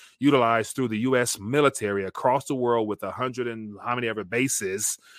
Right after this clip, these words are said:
This is the unipolar world he's referring to. You know, a singular source of command that has dominated the planet forever. He's saying it's over with.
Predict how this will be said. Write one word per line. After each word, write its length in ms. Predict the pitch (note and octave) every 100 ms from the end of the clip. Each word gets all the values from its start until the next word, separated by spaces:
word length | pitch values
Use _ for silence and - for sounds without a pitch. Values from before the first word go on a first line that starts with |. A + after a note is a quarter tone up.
| - _ _ C#3
This 200 | D#3+ D#3+
is 100 | B2+
the 120 | A#2+
unipolar 400 | B2 A#2+ A#2+ G#2
world 260 | A#2 A2
he's 140 | G#2 G2
referring 360 | G2 C3 A2+ -
to. 240 | G2 F2 _ _
You 60 | A2+
know, 140 | A2
a 120 | G#2+ G2
singular 580 | - D#3 E3 D3+ C#3+
source 420 | - - C3 B2+ A2+
of 140 | G2
command 540 | A#2 A#2 A#2+ G#2+ G2 - _ _ -
that 160 | A#2 A2+
has 180 | G#2 E2+
dominated 580 | A#2+ B2+ B2+ A#2+ A2+
the 80 | G2+
planet 380 | - C3 A#2+ G#2
forever. 520 | G#2 A#2+ B2 G2 F2 _
He's 240 | B2+ D3+
saying 460 | - B2+ A2 G#2 G#2+
it's 200 | G#2+ - -
over 240 | B2+ G#2+
with. 180 | F2+ E2